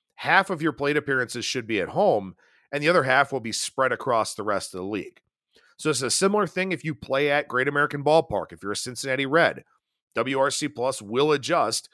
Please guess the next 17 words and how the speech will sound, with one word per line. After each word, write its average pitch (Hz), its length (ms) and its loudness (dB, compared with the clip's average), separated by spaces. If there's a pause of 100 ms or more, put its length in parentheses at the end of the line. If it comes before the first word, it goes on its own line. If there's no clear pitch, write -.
(220)
for 147 260 4
that 143 220 6
hitter-friendly 127 720 0
environment 120 600 0
that 110 200 0
you're 123 260 2
in. 82 260 -2 (1120)
At 110 80 -16
the 113 80 -8
same 131 260 -2
time, 185 480 2 (240)
if 147 160 0
you're 160 140 2
playing 175 320 0
for 143 160 -4
the 98 80 -2
Mariners 113 800 -2